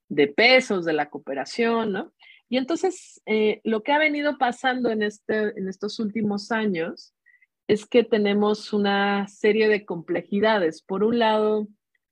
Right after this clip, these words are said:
los movimientos sociales contestatarios siguen existiendo y siguen organizándose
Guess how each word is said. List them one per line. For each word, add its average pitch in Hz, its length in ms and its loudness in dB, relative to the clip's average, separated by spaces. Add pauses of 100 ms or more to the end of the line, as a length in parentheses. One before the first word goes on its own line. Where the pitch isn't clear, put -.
(180)
los 190 200 -6
movimientos 220 540 0
sociales 214 640 0
contestatarios 185 1000 -4
siguen 190 360 -2
existiendo 208 760 -2
y 208 40 -2
siguen 185 400 -4
organizándose 196 1120 0